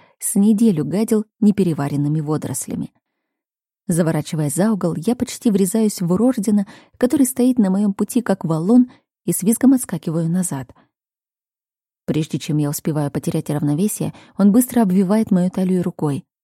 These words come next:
Выглядываю из-под спутанной мокрой копны, и меня мгновенно обжигает взгляд серебристых глаз. Все мысли обращаются в дым.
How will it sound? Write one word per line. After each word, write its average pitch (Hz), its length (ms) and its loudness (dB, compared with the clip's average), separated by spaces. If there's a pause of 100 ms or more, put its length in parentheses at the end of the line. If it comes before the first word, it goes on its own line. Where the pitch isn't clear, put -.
(180)
Выглядываю 156 640 2
из-под - 300 -8
спутанной 151 460 -2
мокрой 147 300 -4
копны, 196 420 -2 (560)
и 180 80 2
меня 240 240 6
мгновенно 220 640 6
обжигает 180 540 -2
взгляд 180 400 -2
серебристых 165 680 -4
глаз. 143 420 -6 (540)
Все - 320 -2
мысли 202 600 0
обращаются 143 840 -6
в 131 80 -6
дым. 139 340 -6